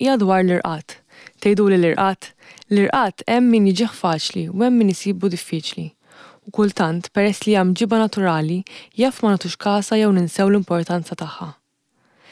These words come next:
L-irqat jenna nkunu mistrieħa u aktar iffukati u konċentrati fuq dak li nkunu qed nagħmlu u jagħtina l-enerġija għal matul il-ġurnata.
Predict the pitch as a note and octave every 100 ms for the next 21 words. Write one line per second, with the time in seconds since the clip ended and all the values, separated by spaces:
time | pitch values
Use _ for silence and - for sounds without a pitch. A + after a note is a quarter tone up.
0 | - _ F#3 E3+ A3+ G3+ - G#3 F3+ E3
1 | A#3 G3+ F3+ D#3 - A3 G#3+ A3+ G#3+ -
2 | G3 F3 - - E3+ D#3 E3+ D#3 _ -
3 | - - - G#3+ F#3+ F#3+ E3+ G#3 G#3+ G#3+
4 | - G3 F#3 A#3 - G3 - D#3+ E3 D3+
5 | D3 D#3 - _ - - _ _ G#3+ G3
6 | - A3+ A3 A#3 A#3+ F#3 E3+ E3 G3+ -
7 | G#3+ F#3+ F#3 F3+ E3 E3+ E3 D#3+ D3